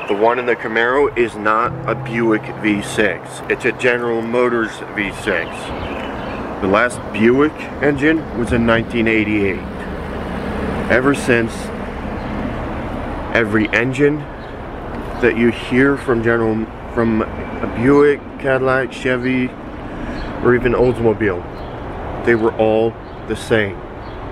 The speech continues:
They were all under the General Motors name. They all had the same configurations, all, all had the same engine codes. But the one in the Camaro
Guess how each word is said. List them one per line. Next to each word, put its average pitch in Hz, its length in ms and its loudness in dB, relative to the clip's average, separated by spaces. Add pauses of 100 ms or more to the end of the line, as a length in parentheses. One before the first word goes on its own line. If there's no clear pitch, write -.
(340)
They 107 80 6
were 110 160 4
all 113 420 2
under 110 280 -2
the 101 180 -4 (200)
General 104 340 2
Motors 95 400 -2
name. 90 340 -2 (800)
They 95 140 2
all 107 260 4
had 117 180 2
the 107 60 -6
same 107 260 2
configurations, 98 1000 -2 (200)
all, 110 260 2 (2500)
all 123 160 4
had 117 180 2
the 107 80 -2
same 113 300 0 (100)
engine 117 340 0 (160)
codes. 139 680 0 (4000)
But 110 120 0
the 120 60 6
one 123 260 6
in 123 80 2
the 110 100 2
Camaro 113 480 2